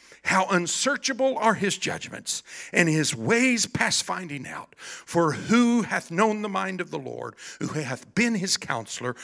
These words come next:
Or who hath first given to him? And it shall be recompensed unto him again. For of him and through him and to him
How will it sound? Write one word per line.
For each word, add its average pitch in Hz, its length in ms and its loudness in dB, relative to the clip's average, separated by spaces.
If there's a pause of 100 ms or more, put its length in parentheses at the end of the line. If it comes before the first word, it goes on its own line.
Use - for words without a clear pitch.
(140)
Or 143 120 -4
who 170 200 -2
hath 156 200 -2
first - 580 -6
given 247 300 0
to 160 120 -2
him? 123 320 -4 (260)
And - 140 -12
it 113 120 -12
shall - 160 -8
be 127 120 -14
recompensed 123 640 -10
unto 117 180 -12
him 107 220 -12
again. 104 240 -12
For - 380 -4
of 113 140 -4
him 117 260 -4
and 104 120 -8
through 117 200 -6
him 104 240 -6
and 107 240 -10
to 127 180 -4
him 104 260 -10